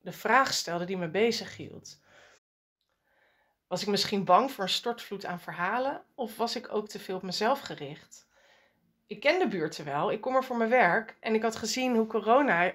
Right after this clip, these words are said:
ook juist in heel veel buurten voor saamhorigheid had gezorgd. En er waren veel gesprekken geweest over hoe we dit konden vasthouden en niet weer zouden verzanden in oude patronen.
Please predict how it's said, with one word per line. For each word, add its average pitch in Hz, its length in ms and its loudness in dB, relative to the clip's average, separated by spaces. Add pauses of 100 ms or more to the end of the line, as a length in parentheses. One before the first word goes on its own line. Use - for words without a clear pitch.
ook 220 160 -2
juist 269 460 6
in 214 100 -4
heel 285 380 2
veel 247 180 -4
buurten 269 420 -8
voor 208 140 -10
saamhorigheid 208 640 -4
had - 160 -16
gezorgd. 185 720 -6 (400)
En 196 380 -2 (120)
er 214 120 -2
waren 202 240 2
veel 208 160 0
gesprekken 214 500 -4
geweest 202 540 2
over 175 180 -8
hoe 185 100 -4
we 175 60 -2
dit 175 160 -8
konden 160 200 -12
vasthouden 190 1000 4
en 170 100 -8
niet 170 160 -8
weer 165 100 -14
zouden - 260 -14
verzanden 165 400 -6
in 156 100 -14
oude 143 200 -12
patronen. 208 760 0